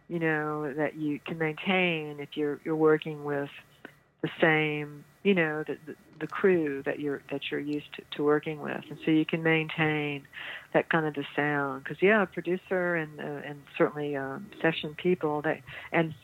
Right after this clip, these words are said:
and most definitely the person that mixes. My God, I spend months mixing a song.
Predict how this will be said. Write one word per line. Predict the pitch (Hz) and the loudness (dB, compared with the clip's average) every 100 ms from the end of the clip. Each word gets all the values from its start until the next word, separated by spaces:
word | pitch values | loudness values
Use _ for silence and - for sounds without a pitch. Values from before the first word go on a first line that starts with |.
| 165 | -6
and | 151 | -2
most | 165 175 - | 0 -2 2
definitely | 180 156 147 156 | 0 0 -6 -8
the | |
person | 151 160 160 151 | -6 -6 -6 -8
that | 156 | -12
mixes. | 151 147 - - 190 190 - | -4 -4 -2 0 0 0 -2
My | 165 | -4
God, | 156 151 151 139 151 - - - - | 0 2 2 -2 -6 -12 -12 -10 0
I | 190 233 - | 2 2 -2
spend | - 175 165 160 156 151 - | -8 -6 -6 -8 -12 -16 -16
months | 165 170 202 208 135 - - - - _ _ _ _ _ _ | -10 0 4 4 2 -6 -20 -20 -20 _ _ _ _ _ _
mixing | 160 170 185 - 165 151 147 143 - - - _ - | -4 -2 -2 -6 -8 -8 -12 -16 -20 -20 -20 _ -12
a | 143 | -8
song. | - 156 156 139 | -2 -2 -2 -6